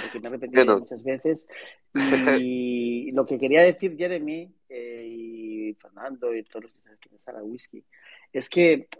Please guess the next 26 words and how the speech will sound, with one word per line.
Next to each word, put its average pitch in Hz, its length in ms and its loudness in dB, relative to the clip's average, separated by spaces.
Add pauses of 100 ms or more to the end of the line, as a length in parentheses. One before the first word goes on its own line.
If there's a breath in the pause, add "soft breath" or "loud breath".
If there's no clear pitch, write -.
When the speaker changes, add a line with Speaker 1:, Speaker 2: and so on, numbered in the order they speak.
Speaker 1:
eh, - 240 -18 (440)
realmente 175 520 -4
la 175 120 -2
situación 151 380 -10
que 180 80 -14
estamos 175 240 -10
viviendo 143 560 -6
es 131 120 -10
que - 100 -20
estamos, 151 440 -10 (160)
nos 117 160 -14
han 127 100 -8
acostumbrado 123 560 -2
a 127 60 2
vivir 120 240 -2
en 123 80 -4
un 123 80 -4
entorno 123 440 -2
de 110 140 0
deuda, 98 400 -4
¿no? 113 120 -10
O 135 60 -10
sea, 87 220 -10
digamos, 104 340 -10
la 113 120 -2
deuda, 127 500 2